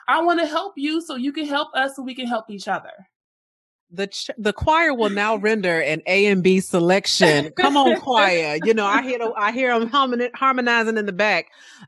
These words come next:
Speaker 2: So Michelle is laughing because while she's talking, I done pulled out the, the tambourine, um, on her and just gave her a good high praise. Uh, listeners,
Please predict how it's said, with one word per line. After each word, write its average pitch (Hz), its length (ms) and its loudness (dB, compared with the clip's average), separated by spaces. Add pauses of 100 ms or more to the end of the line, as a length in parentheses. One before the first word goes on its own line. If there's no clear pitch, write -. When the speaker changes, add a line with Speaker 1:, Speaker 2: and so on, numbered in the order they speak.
Speaker 2:
So 233 240 -2
Michelle 285 400 0
is 220 100 -2
laughing 214 300 0
because 196 500 -2
while 202 240 -4
she's 214 220 -10
talking, 233 320 -4
I 277 80 -2
done 220 100 -4
pulled 208 260 -2
out 190 140 0
the, 170 80 -14
the 160 140 -8
tambourine, 185 720 -4
um, 160 480 -2
on 185 220 -4
her 185 180 -2
and 160 140 -4
just 160 160 -12
gave 185 240 -8
her 180 160 -8
a 156 60 -8
good 180 200 -8
high 180 140 -4
praise. 208 500 -8 (480)
Uh, 214 160 0
listeners, 240 640 -6